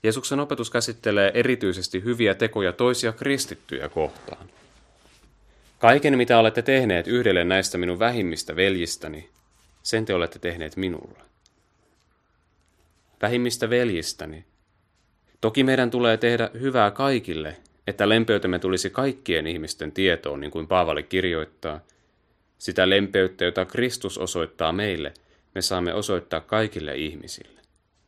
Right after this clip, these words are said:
Mutta erityisesti sen tulee ilmetä veljien ja sisarten kesken.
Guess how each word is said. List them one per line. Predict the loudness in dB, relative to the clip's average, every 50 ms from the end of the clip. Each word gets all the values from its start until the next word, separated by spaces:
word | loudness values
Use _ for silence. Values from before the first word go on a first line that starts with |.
| _ _ _ _ _ _ _ _ _ _ _ _ _ _ _ _ _ _
Mutta | -8 -6 -4 -2 -2
erityisesti | 0 0 -2 -2 -2 -2 -4 -4 -4 -6 -8 -8 -6 -6
sen | -4 -4 -4 -4
tulee | -4 -2 0 0 0 0 0
ilmetä | 0 -2 -2 -2 -2 -4 -4 -6 -4 -4
veljien | -4 -2 -2 -4 -6 -6 -8 -8 -8 -10 -12 -12 -10
ja | -6 -6
sisarten | -4 -4 -4 -4 -4 -6 -6 -8 -12 -14 -16 -14 -12
kesken. | -12 -12 -10 -10 -12 -14 -16 _ _